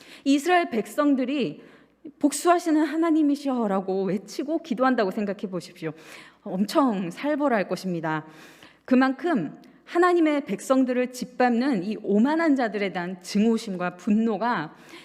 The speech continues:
극에 달해 있다는 것을 알 수 있습니다. 하지만 하나님께서 우리를 위해 복수의 칼을 휘두르시는 분이 아니라는 것을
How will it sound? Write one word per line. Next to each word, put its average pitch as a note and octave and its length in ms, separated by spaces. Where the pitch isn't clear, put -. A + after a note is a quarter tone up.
극에 C4 300
달해 A3 240
있다는 A3+ 340
것을 D#3 520
알 E3+ 180
수 E3+ 160
있습니다. D3 520
하지만 G#3+ 380
하나님께서 A3 720
우리를 A3+ 380
위해 F3 420
복수의 D4 480
칼을 F4+ 300
휘두르시는 G4+ 760
분이 B3+ 340
아니라는 B3+ 580
것을 F3+ 600